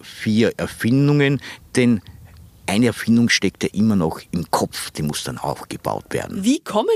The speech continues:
Speaker 2: dir die vielen Ideen zu deinen Erfindungen?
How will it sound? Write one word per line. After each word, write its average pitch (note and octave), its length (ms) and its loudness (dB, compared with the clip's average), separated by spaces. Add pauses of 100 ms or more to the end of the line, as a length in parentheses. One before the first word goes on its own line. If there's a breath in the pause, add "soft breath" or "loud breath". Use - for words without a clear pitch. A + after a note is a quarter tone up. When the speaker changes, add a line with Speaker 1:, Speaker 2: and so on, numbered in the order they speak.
Speaker 2:
dir B3 120 0
die A3+ 100 -2
vielen A3 380 -2
Ideen F#3+ 560 -4
zu G3 100 -2
deinen F3+ 300 -2
Erfindungen? E3+ 580 -4